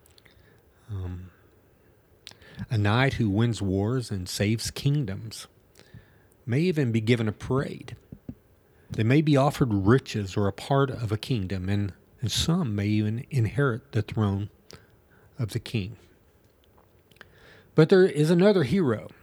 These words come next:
who is better than the mighty one who takes a city. The crown they wear is,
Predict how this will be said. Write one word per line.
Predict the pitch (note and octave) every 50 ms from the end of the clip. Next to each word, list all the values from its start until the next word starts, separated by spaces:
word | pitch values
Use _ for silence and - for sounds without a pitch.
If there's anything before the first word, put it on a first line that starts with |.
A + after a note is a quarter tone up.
| -
who | - A#2+ C3+ B2+
is | A#2+ A2 G2+ G2+
better | G#2+ G#2 A2+ A2+ G#2+ F2+ G2 G2+ G#2
than | F#2+ G2 F#2+ F#2+
the | F#2 F#2
mighty | F2+ F2+ F#2 G2 G2+ G#2
one | G#2 G2 G#2 G#2 G#2+ A#2
who | A2+ - - G#2 F#2
takes | - - A2 G#2+ F#2 - - -
a | G#2+
city. | - - - - G#2+ F#2 - E3 E3+ - - - _ _ _ _ - - - - - - - - - _ _ _ _
The | - G#2+
crown | - - A2+ A2 A2 A2 A2 A2+
they | A2 A2+ A#2
wear | A#2 G#2 G2+ G2+ G2 G2 G#2+ B2 B2+
is, | A2 G#2 G#2+ G#2 - - -